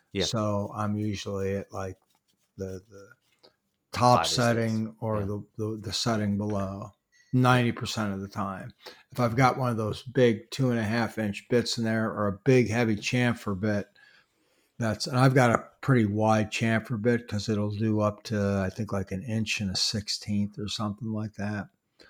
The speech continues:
Speaker 1: Right.
Speaker 2: Um, that I, I turn on at a really, at its slowest set, at its slowest setting.
Speaker 1: Yeah.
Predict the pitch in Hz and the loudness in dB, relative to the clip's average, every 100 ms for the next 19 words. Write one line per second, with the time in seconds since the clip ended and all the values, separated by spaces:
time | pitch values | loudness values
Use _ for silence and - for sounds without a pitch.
0 | _ - 90 85 123 107 104 101 101 101 | _ -8 -8 -6 -4 -4 -2 -2 -2 -2
1 | 104 139 _ _ _ _ _ _ _ _ | -4 -10 _ _ _ _ _ _ _ _
2 | _ - - - 131 123 123 120 120 - | _ -16 -10 4 6 6 6 0 0 -6
3 | - 127 120 - 113 110 110 110 101 101 | -2 0 0 -2 -2 0 2 2 0 0
4 | 101 107 104 117 110 101 - - 120 113 | -2 -2 -2 -2 -2 0 -2 0 0 0
5 | 98 - - 98 - _ 120 117 101 - | -2 -4 -4 -6 -8 _ -6 -6 -4 -4
6 | 131 117 107 - - - 170 151 _ _ | -2 -2 -2 -4 -6 -8 -10 -12 _ _
7 | _ _ 98 80 | _ _ -12 -12